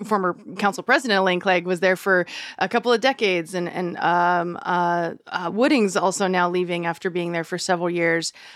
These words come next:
What's kind of, there's still more stuff that needs to be done. It's kind of this interesting moment where Mayor McLean is gonna have to appoint somebody to fill Wooding's seat, and then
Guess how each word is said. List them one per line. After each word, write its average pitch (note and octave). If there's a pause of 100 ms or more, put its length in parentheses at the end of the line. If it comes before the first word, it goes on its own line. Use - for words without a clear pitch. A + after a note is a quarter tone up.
(120)
What's A#3+
kind F4+
of, A#3+ (140)
there's B3+
still G#4
more D4
stuff C4+
that -
needs A3
to F#3+
be F#3
done. A#3
It's F#3
kind G#3+
of G3+
this G3+
interesting F#3+
moment F#3+
where E3+
Mayor F#3
McLean F#3+
is F3
gonna F#3
have F3
to F3
appoint B3
somebody E3 (340)
to F#3
fill D4 (440)
Wooding's A3+
seat, G3+
and G3+
then F#3+